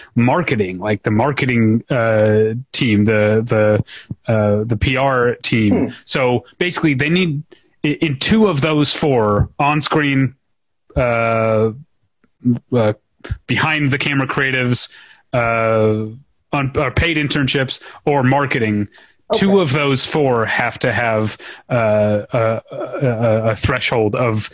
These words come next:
Speaker 1: of diversity representation.
Speaker 2: Right.
Speaker 1: So
Speaker 2: Okay.
Speaker 1: it is still entirely possible for a movie to be the whitest movie in the world on screen and
Speaker 2: Right.
Speaker 1: still meet this. You know, the King's Speech could still do it if you've got a
Speaker 2: Sure.
Speaker 1: certain number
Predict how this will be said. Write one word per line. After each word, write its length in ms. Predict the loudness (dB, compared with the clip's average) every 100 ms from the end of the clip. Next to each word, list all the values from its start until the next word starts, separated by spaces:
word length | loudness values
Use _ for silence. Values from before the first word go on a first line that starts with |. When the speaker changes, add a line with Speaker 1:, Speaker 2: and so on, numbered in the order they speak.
| -18 -6
Speaker 1:
of 200 | -4 -2
diversity 580 | -2 -2 -2 0 0 0 -4 -4
representation. 720 | -2 0 0 0 -2 -4 -6
Speaker 2:
Right. 60 | -4
Speaker 1:
So 260 | -2 0 -2 -4
Speaker 2:
Okay. 120 | -2 0
Speaker 1:
it 40 |
is 160 | 0 0
still 360 | 2 2 2
entirely 720 | 2 0 -2 -2 0 0 0
possible 680 | 0 0 0 0 2 2 -2 -8 -8
for 240 | -2 0
a 20 |
movie 540 | 2 2 2 2 2 0 _ -6
to 100 | -2
be 480 | 0 0 0 -2 -6 -4
the 160 | -2 0
whitest 440 | 0 0 -2 0
movie 300 | 0 2 2
in 80 | 2
the 80 | 2
world 300 | 2 2 0
on 180 | 0
screen 560 | 0 -2 -2 0 0 -2 -4 -4
and 0 |
Speaker 2:
Right. 180 | -2 -2
Speaker 1:
still 220 | 0 0
meet 280 | 0 0 0
this. 460 | 0 0 0 -2 -4 -8 -4
You 80 | -2
know, 100 | -2
the 80 |
King's 320 | -2 -2 -2 0
Speech 320 | 0 -2 -2
could 160 | -2
still 380 | -2 -2 0 -2 -4 -6
do 200 | -2 0
it 120 | 0
if 240 | -2 -2 0
you've 220 | 0 0
got 180 | -2 0
a 40 |
Speaker 2:
Sure. 180 | 0 0
Speaker 1:
certain 160 | 2
number 380 | 2 2 2 0